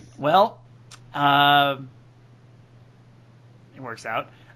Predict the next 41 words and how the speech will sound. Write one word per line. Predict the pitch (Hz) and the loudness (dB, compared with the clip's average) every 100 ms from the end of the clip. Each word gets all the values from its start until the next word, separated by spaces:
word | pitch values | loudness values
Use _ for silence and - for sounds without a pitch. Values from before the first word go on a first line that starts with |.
| _ | _
A | 143 | -6
couple | 208 214 240 | -4 -4 -6
of | 180 | -8
minutes | 160 147 143 | -8 -8 -8
in, | 143 120 113 | -8 -8 -12
I | 120 131 | -12 -10
began | 151 180 | -6 -6
to | 185 | -8
smell | - 170 156 | -12 -6 -6
this | 143 139 - - | -6 -10 -16 -18
smell, | - - 147 143 107 98 - - - _ - 196 | -18 -14 -8 -6 -6 -10 -20 -20 -20 _ -20 -18
kinda | - 156 196 | -6 -4 -4
like | 202 190 | -6 -6
the | 147 | -8
sea. | - - 135 101 92 - _ _ _ _ - | -14 -12 -12 -12 -16 -20 _ _ _ _ 0
I | |
tried | 170 226 240 | 0 0 -6
to | |
dismiss | 196 - 175 170 | -10 -10 -10 -8
it, | 127 104 | -10 -10
but | 123 | -10
it | 131 | -8
was | 139 131 - _ - | -8 -10 -18 _ -18
pretty | - 226 156 | -12 -10 -10
rank, | 147 151 117 117 | -6 -6 -8 -12
and | |
I | 123 | -14
began | 131 156 165 | -10 -10 -10
to | |
gag | 123 143 147 127 | -10 -6 -4 -4
for | 135 | -10
reasons | 123 135 123 120 - | -12 -12 -12 -16 -14
other | 135 143 | -12 -12
than | 135 | -10
I'd | 120 117 | -12 -12
expected. | 110 - 123 113 101 - _ - _ _ _ | -16 -14 -14 -14 -20 -20 _ -20 _ _ _
It | 170 175 | -10 -6
went | 190 | -6
away | 160 147 117 | -4 -4 -4
soon | - 131 113 | -10 -14 -12
enough. | 107 98 - | -14 -16 -18